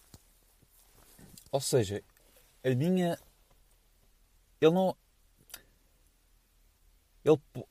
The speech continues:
ele pode não ser mais feliz que eu, ok? Tipo, ele é feliz dentro da realidade dele, não é?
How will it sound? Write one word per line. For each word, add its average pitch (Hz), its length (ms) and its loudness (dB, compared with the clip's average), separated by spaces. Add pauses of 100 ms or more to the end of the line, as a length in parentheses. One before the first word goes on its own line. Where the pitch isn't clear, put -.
ele 147 760 2 (420)
pode 156 220 8
não 165 180 4
ser 170 260 2
mais 180 180 0
feliz 180 280 0
que 170 100 2
eu, 160 380 4 (600)
ok? 156 420 0 (480)
Tipo, - 300 -6
ele 147 220 8
é 175 40 10
feliz 185 840 0 (960)
dentro 190 340 2
da 185 140 8
realidade 185 560 8
dele, 170 320 2 (1400)
não 120 140 0
é? 139 200 2